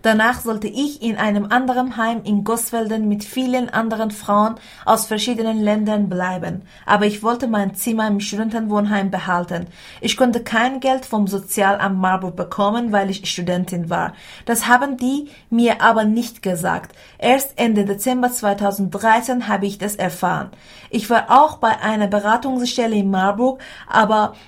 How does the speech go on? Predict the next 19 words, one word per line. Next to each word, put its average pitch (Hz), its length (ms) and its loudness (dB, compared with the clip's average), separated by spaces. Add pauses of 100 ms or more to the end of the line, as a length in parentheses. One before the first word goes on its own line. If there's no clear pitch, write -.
(140)
auch 254 360 6 (240)
die 208 260 2
haben 226 380 0
mir 208 200 0
keine 233 480 -2
richtigen 220 540 -2
Informationen 190 800 -2
gegeben. 180 600 -2 (180)
Ich 208 160 -4
kann 226 180 2
kein 247 320 0
bafög 254 380 4
bekommen, 254 520 0
weil 214 220 4
ich 208 160 -6
noch 254 220 0
nicht 247 240 -4
al-, 202 160 2
Asyl-, 196 320 -2